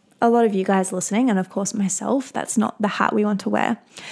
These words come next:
And so the reason I'm sharing all this is, I mean, be specific, but then secondly, look what actually worked out for me in, in the long run. So now I've got all of those hats under my belt, and now I'm like, "Okay, now I'm gonna be more clear."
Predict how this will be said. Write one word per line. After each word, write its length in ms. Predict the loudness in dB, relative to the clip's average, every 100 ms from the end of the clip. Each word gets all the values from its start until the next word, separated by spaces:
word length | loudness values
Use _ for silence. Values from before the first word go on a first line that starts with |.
| -14 -16 -18 -20 -20 -20 _ 4
And 140 | 4
so 320 | 6 4 6
the 120 | 4
reason 260 | 4 4 4
I'm 80 | 2
sharing 200 | 2 2
all 220 | 2 4
this 260 | 4 2 2
is, 320 | 0 0 -4 -2
I 40 | 2
mean, 200 | 2 0
be 140 | -2 -2
specific, 720 | -4 -4 -4 -2 -2 -4 0
but 140 | 2 4
then 140 | 2
secondly, 540 | 0 -2 0 0 -2 -2
look 220 | 0 2 2
what 80 |
actually 300 | 0 0 0
worked 240 | 2 0 0
out 120 | -2
for 120 | -2
me 100 | -2
in, 80 | 0
in 140 | 0 0
the 80 |
long 200 | 0 0
run. 260 | -2 -2 -2
So 120 | 0
now 240 | 2 2 0
I've 120 | 0
got 260 | -2 -2 -10 -20 -20 _ 0
all 200 | 2 4
of 100 | 2
those 180 | 0 0
hats 260 | -4 -2
under 160 | -2 0
my 160 | 0 0
belt, 420 | 0 0 -2 -10 _ _ _ _ _ _ _ _ -12 -2
and 160 | 0
now 240 | 2 2 0
I'm 100 | -2
like, 260 | -4 -2
"Okay, 420 | -2 -2 -8 -12 -14 -4
now 380 | 0 2 2 2
I'm 120 | 2
gonna 180 | 2 0
be 160 | 2 2
more 320 | 2 0 -2
clear." 480 | -4 -4 -2 -4